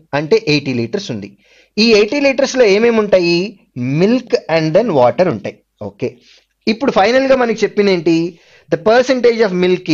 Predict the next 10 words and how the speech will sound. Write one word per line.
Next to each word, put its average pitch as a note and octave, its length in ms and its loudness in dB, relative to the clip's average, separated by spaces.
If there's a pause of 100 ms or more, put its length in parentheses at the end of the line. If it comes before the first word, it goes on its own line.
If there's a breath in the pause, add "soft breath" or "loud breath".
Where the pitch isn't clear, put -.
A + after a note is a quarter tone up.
is E3 140 0 (340)
forty-five E3 460 -2
percentage. G#2 480 -8 (560 soft breath)
దీనిలో C4+ 380 4 (140)
ఫార్టీ - 320 0
ఫైవ్ F3 200 0
పర్సెంటేజ్ D3+ 520 -2
క్యాలిక్యులేట్ A#2+ 460 -4
చేయాలి. G2 220 -8 (420)
ఫిఫ్టీ A3+ 280 -2